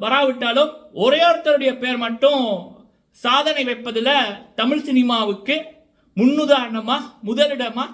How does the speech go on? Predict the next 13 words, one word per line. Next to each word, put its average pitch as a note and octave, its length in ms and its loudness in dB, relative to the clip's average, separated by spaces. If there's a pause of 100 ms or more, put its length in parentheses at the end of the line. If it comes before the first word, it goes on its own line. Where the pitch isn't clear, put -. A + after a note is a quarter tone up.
தமிழ் B3+ 220 -2
சினிமாவின் A#3+ 540 -4
அடையாளமா A3+ 500 -2
இருக்கு C#4+ 300 -4 (200)
ரஜினிகாந்த் B3+ 540 -2
என்ற A3 280 -6
பெயர். B3 320 -4 (320)
So, D#4+ 160 -2
அது D4+ 220 0
என்ன D#4 260 -2
தகவல் D4+ 440 0
அப்படி B3 240 0
என்பதை A#3+ 380 0